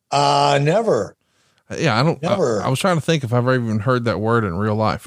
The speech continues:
Speaker 2: Toots.
Speaker 1: You get your ass kicked now, right? You could probably get away with it back in nineteen ninety-six, but I think if you referred to somebody as Toots, even in the context of a wrestling show,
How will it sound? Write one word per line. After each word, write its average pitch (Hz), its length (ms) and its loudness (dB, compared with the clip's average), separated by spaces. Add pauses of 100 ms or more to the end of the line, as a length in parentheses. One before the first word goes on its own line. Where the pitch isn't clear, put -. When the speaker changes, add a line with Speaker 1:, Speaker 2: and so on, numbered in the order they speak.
Speaker 2:
Toots. - 560 -4
Speaker 1:
You 147 60 -18
get 185 160 -8
your 156 120 2
ass 202 240 2
kicked 110 320 -2
now, 143 300 0
right? 131 380 0
You 151 100 -8
could 143 100 -8
probably 185 220 0
get 175 140 0
away 170 260 0
with 165 140 0
it 131 80 0
back 131 240 0
in 135 60 -10
nineteen 131 300 -6
ninety-six, 127 600 0
but 127 100 -4
I 120 60 -2
think 147 160 -2
if 139 100 -4
you 139 80 -4
referred 127 380 -2
to 123 80 -2
somebody 120 420 0
as 104 160 -2
Toots, - 420 -2
even 214 280 0
in 196 180 -2
the 165 100 2
context 175 600 0
of 139 100 -2
a 135 80 0
wrestling 139 540 0
show, 113 440 0